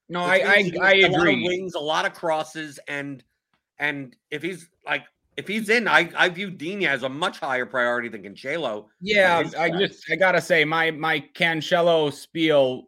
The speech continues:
Speaker 1: assumed no Dean, uh, assumed no Dean. But, like, you, you're right. If he's back in there, yeah, that's,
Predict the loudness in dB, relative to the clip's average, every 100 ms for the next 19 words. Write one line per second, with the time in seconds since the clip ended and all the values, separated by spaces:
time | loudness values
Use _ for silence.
0 | -2 -2 -2 -4 -2 -2 -2 2 2 2
1 | -2 -2 -2 -2 -6 -10 _ _ -10 -6
2 | -6 -6 -10 -6 -2 -2 -2 -2 -4 -6
3 | -8 -10 -6 -4 -2 -2 -4 -8 -6 -4
4 | 0 2 2 2 -2 -4 -2 2 2 0
5 | -4 -2 0 0 -4 _ _ _ 2 2
6 | 4 2 2 0 -12